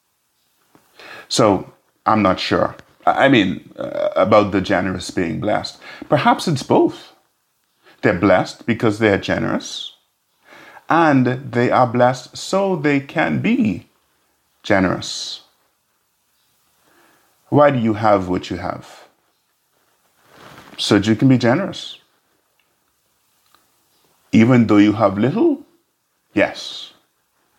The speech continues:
God will give you more so that you can be more generous. Test him in this. I have seen this most recently.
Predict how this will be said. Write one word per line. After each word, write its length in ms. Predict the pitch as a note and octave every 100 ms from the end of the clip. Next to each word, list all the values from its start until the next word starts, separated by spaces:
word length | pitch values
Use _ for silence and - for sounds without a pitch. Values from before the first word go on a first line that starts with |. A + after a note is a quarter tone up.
| _ - - _ -
God 260 | F#2+ G2+
will 120 | C#3+
give 180 | C#3 B2
you 120 | D3 D3+
more 500 | A#2+ F#2+ - B2 - _ _ _ _ _
so 260 | - - G#2
that 200 | F#2+ F#2+
you 120 | G2+
can 220 | G2+ F#2+
be 320 | F2+ F2+ F#2
more 480 | F#2 F2 F#2 F#2+ - - _
generous. 760 | - F#2 - - - - - - _ _ _ _ _ _ _ _
Test 340 | - F3+ - -
him 120 | B2+
in 120 | F#2+
this. 480 | - - - - - _ _ _ _ _ _ _ _ _ - - - - -
I 140 | F#2+
have 180 | A#2+ F#2+
seen 300 | - G2 F#2
this 300 | F2+ E2+ -
most 400 | - F#2+ G2+ -
recently. 520 | F#2 F#2 - A1+ -